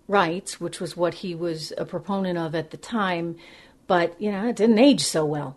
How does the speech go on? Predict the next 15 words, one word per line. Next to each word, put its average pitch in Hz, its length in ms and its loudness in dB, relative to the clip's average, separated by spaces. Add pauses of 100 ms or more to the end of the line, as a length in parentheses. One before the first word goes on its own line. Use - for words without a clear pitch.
(160)
so 185 300 4
to 160 80 0
speak. 170 540 -8 (420)
And 208 560 0 (640)
that 269 300 2
was 415 180 -4
a 359 60 -4
pretty, 320 760 -2
pretty 294 280 0
interesting 262 760 2
moment 226 560 6
that 214 220 2
many 320 400 8
people 226 380 -2
thought 180 400 2